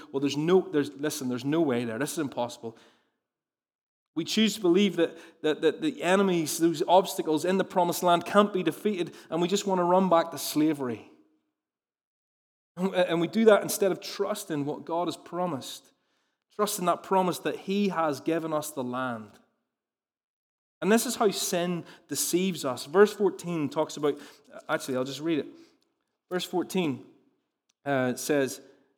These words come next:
"For we have come to share in Christ, if in," uh, nope, I've got the wrong verse. Verse thirteen, sorry. "But exhort one another every day, as long as it's called today, that none of you may be hardened by the deceitfulness of sin." Sin is deceitful.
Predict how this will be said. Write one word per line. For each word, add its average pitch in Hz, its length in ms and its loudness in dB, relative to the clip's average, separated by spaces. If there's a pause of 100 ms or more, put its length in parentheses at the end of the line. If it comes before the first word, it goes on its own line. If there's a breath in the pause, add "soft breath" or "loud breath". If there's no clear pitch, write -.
(300)
"For 165 120 0
we 160 100 4
have 151 140 2
come 196 260 2
to 165 60 -4
share 160 260 -2
in 143 80 -2
Christ, 139 380 -4
if 175 180 -8
in," 156 320 -8
uh, 151 300 0 (100)
nope, 170 380 -6
I've 135 160 -8
got - 140 -6
the 135 60 -4
wrong 131 300 -4
verse. 117 340 -8
Verse 160 280 -4
thirteen, 131 480 -6
sorry. 110 340 -8 (800 loud breath)
"But 160 100 -4
exhort 156 540 0 (160)
one 151 180 -4
another 143 440 0 (180)
every 147 240 -2
day, 113 340 -4 (500)
as 117 80 -14
long 139 180 0
as 131 40 -4
it's 113 100 -10
called 123 220 -6
today, 110 320 -10 (300 soft breath)
that 110 100 -10
none 143 240 0
of 139 80 -4
you 135 140 -6
may 131 140 -2
be 123 100 -4
hardened 123 680 -6
by 123 140 -4
the 131 100 -10
deceitfulness 131 800 -8
of 156 80 -8
sin." 196 380 -8 (460)
Sin 262 280 0
is 226 140 4
deceitful. 185 760 -2